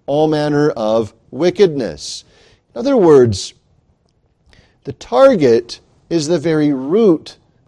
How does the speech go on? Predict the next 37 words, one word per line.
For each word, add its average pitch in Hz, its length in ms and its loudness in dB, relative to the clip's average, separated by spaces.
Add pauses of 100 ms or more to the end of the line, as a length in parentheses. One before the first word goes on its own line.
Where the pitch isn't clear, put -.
of 143 120 -8
sin 156 280 -6
itself. 147 480 -6 (100)
And 185 80 -18
you 220 80 -8
actually 254 320 -6
see 180 180 -6
this 165 220 -4
in 175 80 -6
Psalm 143 340 -6
fifty-one. 131 840 -10 (400)
So 147 340 0
David 175 520 0
confesses 151 560 -6
his 131 160 -6
sin, 147 280 -6
"Against 143 380 -6
thee, 160 200 -2
thee 135 160 -4
only 156 260 -2
have 135 180 -6
I 135 140 -6
sinned, 127 340 -8
and 123 80 -6
in 127 140 -6
thy 175 160 -2
sight 147 340 -4
done 147 240 -6
this 135 340 -6
evil, 151 320 -4
that 127 180 -6
thou 180 200 -2
may 165 160 0
be 139 160 -2
just, 147 480 -8 (460)
uh, 120 400 -8
justified 135 760 -4